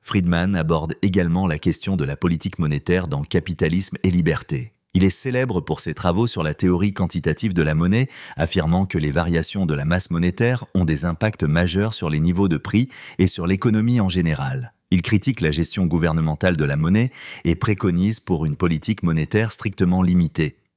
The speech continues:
souvent résumée par l'idée de règles monétaires fixes, qui réduirait l'inflation et stabi-, stabiliserait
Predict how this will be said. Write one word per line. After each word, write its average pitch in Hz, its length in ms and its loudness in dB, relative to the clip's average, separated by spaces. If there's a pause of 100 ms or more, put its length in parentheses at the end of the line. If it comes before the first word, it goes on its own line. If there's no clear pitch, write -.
souvent 95 360 0
résumée 87 500 0
par 85 180 -2
l'idée 80 300 0
de 85 80 0
règles 82 340 0
monétaires 80 480 -2
fixes, - 380 -2 (340)
qui 104 140 0
réduirait 98 420 2
l'inflation 85 580 -2
et 107 60 0
stabi-, 80 380 0
stabiliserait 98 800 0